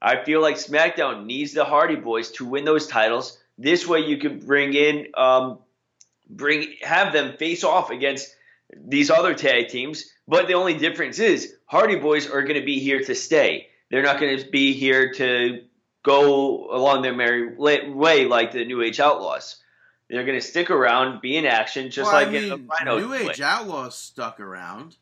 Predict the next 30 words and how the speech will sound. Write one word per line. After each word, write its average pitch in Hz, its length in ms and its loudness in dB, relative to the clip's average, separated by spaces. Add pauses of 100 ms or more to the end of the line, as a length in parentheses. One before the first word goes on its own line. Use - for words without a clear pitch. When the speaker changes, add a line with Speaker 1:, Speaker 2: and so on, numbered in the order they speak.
(800)
Speaker 1:
Yeah, 165 400 4
but 165 160 -2
not 170 260 2
for 147 280 0
too 131 280 -6
long. 123 440 -2 (800)
Speaker 2:
They 135 180 -12
were 359 180 -12
there 220 300 -12
for, 139 240 -16
like, 117 340 -10
a 107 80 -16
good 113 360 -12
year 117 580 -10
or 92 140 -20
two. 82 400 -18
Speaker 1:
No 131 420 2
way. 107 600 -2 (140)
Speaker 2:
Yeah. 135 580 -8 (580)
Speaker 1:
Really? 214 500 2 (380)
Speaker 2:
They 123 160 -8
had, 151 380 0
Speaker 1:
Uh, 151 40 -18 (240)
Speaker 2:
well, 127 120 -12
they 143 80 -6
Speaker 1:
maybe 175 240 2
Speaker 2:
had 165 40 -2
Speaker 1:
I 156 40 2
have 160 280 -2
to 135 340 -4